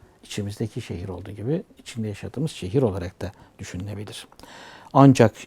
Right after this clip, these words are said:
iş koparaydım el erben güç yetmez. Dışım derviş, içim boş, dilim tatlı, sözüm hoş.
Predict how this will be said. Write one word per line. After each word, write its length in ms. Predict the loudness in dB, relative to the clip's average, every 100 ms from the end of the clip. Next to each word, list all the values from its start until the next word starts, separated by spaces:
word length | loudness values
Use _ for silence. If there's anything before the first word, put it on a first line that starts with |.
| 2
iş 260 | 4 4 2
koparaydım 800 | 0 2 2 4 2 2 0 6
el 160 | 8 8
erben 400 | 6 2 0 0
güç 320 | -2 -2 -4
yetmez. 680 | -4 -4 -6 -6 -8 -12 _ _ _ _ _ _ _ -20 -20 _ 2
Dışım 380 | 6 8 8 10
derviş, 720 | 10 10 6 4 2 0 -2
içim 380 | -4 4 6 8
boş, 500 | 8 8 4 2 6
dilim 260 | 8 6
tatlı, 600 | 6 6 6 4 6 6
sözüm 440 | 8 8 10 10 12
hoş. 640 | 12 12 12 4 -6